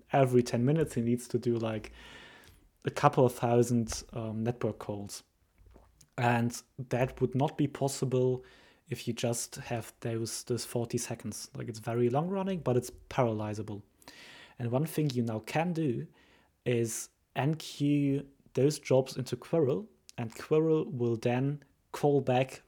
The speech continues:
the cell, but create ten thousand executions. Something like that. Or ten thousand is a bit, bit much, but, like, the idea is that you can, uh, basically split out work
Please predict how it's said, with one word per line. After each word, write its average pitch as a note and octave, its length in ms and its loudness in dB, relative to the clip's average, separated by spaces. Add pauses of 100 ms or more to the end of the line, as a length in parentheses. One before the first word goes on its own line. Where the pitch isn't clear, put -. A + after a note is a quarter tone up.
the A#2+ 80 -2
cell, D#3+ 480 0 (260)
but - 180 -2
create B2 600 4 (480)
ten C3 200 0
thousand B2+ 440 0
executions. A#2+ 680 -6 (960)
Something A2+ 320 -8
like G#2+ 140 -8
that. G#2 220 -10
Or A2+ 120 -8 (280)
ten B2+ 160 -4
thousand A#2+ 320 -2
is A2 100 -8
a A#2 60 -4
bit, - 280 -4
bit - 180 -4
much, C#3+ 300 -2
but, A#2 180 -4 (340)
like, C3 260 4 (140)
the C#3 120 6
idea D3+ 380 6
is C3+ 220 4
that A#2+ 220 2
you A#2+ 60 0
can, A2+ 380 -2 (480)
uh, B2 60 -2
basically A#2+ 720 2 (240)
split - 500 4
out A#2+ 440 2 (180)
work A#2+ 600 2